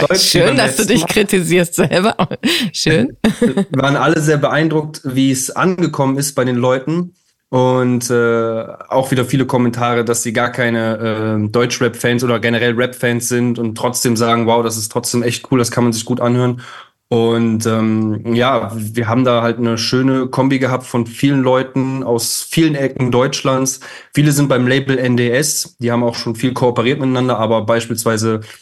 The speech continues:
Speaker 1: äh, Toni Tano, Galstar, ähm, Fizzo und ich sind halt außerhalb von dieser Szene,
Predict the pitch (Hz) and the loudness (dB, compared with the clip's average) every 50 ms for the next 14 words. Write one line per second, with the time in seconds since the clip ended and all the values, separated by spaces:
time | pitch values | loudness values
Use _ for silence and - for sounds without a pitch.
0 | _ _ _ _ _ - 113 110 110 110 - 131 123 117 - 123 123 120 113 123 | _ _ _ _ _ -2 0 0 0 0 0 0 0 0 0 0 0 0 2 0
1 | 120 123 131 131 127 123 120 120 127 131 131 - - 127 123 123 123 120 117 117 | 0 2 2 2 2 2 2 2 2 2 0 0 0 2 2 4 2 2 2 0
2 | - - 117 110 110 110 110 110 110 110 107 107 107 107 107 107 101 107 - - | -2 -4 -2 -2 0 0 0 0 0 0 0 0 0 0 -2 -2 -4 -4 -2 0
3 | 151 147 143 143 139 139 135 135 135 127 120 113 110 131 139 160 160 156 - - | 0 2 2 2 2 2 2 2 2 0 -2 -2 -2 0 0 0 0 -4 -8 -12
4 | - - - - - - - - - _ - - - 135 135 131 123 - 127 120 | -16 -20 -20 -20 -20 -20 -20 -20 -20 _ -6 -2 0 2 2 2 0 0 0 0
5 | 123 120 120 120 - - - 117 139 156 151 - 127 117 120 120 120 120 - - | 0 0 0 -2 -6 -4 0 0 0 0 0 0 -2 0 0 -2 -2 -4 -4 -6
6 | 117 113 113 110 117 110 - - - 120 123 127 135 135 135 131 127 | -4 -4 0 -2 -2 -2 -2 -2 0 2 2 2 2 2 0 -2 -4